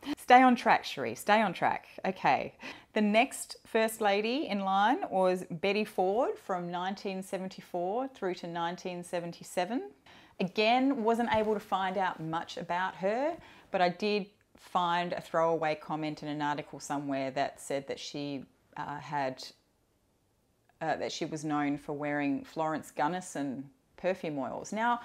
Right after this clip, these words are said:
this is interesting because I've heard the name Florence Gu-, Gunnison,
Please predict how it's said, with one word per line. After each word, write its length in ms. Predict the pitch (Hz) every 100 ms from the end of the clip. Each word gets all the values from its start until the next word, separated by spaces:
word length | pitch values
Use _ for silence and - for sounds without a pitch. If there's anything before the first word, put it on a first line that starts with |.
| - - _
this 160 | - 440
is 100 | 440
interesting 500 | 415 427 - 214 214
because 220 | 220 254
I've 100 | 254
heard 360 | 240 302 415 440
the 60 |
name 400 | 254 208 247 269
Florence 400 | 247 202 190 160
Gu-, 220 | - 165 - 180
Gunnison, 580 | 190 202 - 90 57